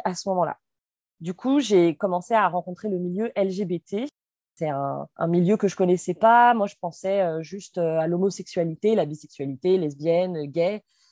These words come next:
J'avais pas vraiment la notion de tout ce qui allait autour, euh, de la communauté L G B T. Et donc, forcément, j'ai intégré tout ça avec les codes. Euh, je me suis intéressée au genre. Au début, je ne comprenais rien du tout.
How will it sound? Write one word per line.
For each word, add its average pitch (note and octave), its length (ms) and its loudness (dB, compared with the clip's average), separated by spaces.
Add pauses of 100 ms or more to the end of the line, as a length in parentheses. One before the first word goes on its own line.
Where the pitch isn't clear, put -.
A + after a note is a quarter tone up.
(120)
J'avais E3+ 200 0
pas G#3 120 0
vraiment G#3+ 260 0
la G#3 100 2
notion F#3 300 -4
de F#3+ 120 -2
tout C4+ 180 -10
ce - 80 -16
qui - 100 -4
allait G3+ 160 4
autour, A#3+ 500 2
euh, F3+ 140 0
de E3+ 80 -6
la E3+ 100 2
communauté G3 600 -4
L F#3 160 0
G F3+ 120 -4
B D#3+ 160 -4
T. C#4 320 -2 (440)
Et F3+ 100 -2
donc, F#3 200 -2
forcément, F#3+ 560 -6
j'ai D#3 440 -4
intégré E3+ 460 -4
tout - 140 -18
ça G#3+ 300 2
avec F#3 320 2
les E3 140 -4
codes. G#3+ 580 2
Euh, E3+ 420 0 (360)
je - 100 -10
me F3+ 60 0
suis - 140 -8
intéressée E3 400 -6
au F3 80 2
genre. G#3+ 280 4
Au F#3 60 4
début, F#3+ 220 0
je F#3+ 100 -4
ne F3 60 -4
comprenais F#3+ 580 -4
rien F#3+ 360 -6
du G3+ 160 -6
tout. C#4+ 360 -2